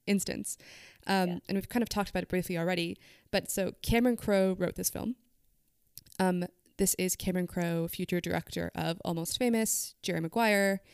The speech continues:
Speaker 1: um, Say Anything, I think is his first, uh, directed movie. Um, and, but before that,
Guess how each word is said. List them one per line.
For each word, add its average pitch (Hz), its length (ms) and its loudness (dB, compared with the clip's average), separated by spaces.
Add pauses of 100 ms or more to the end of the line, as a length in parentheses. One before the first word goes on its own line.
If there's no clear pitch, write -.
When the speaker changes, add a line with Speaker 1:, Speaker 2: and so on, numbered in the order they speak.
(400)
Speaker 1:
um, 180 400 -4
Say 190 220 2
Anything, 175 360 0
I 175 40 0
think 170 180 -6
is - 100 -10
his - 140 -2
first, - 500 -6
uh, 165 300 -4 (280)
directed 170 440 -4
movie. 247 340 -6 (440)
Um, 170 520 -2 (240)
and, 175 540 2 (240)
but - 260 2
before 294 480 2
that, - 420 -4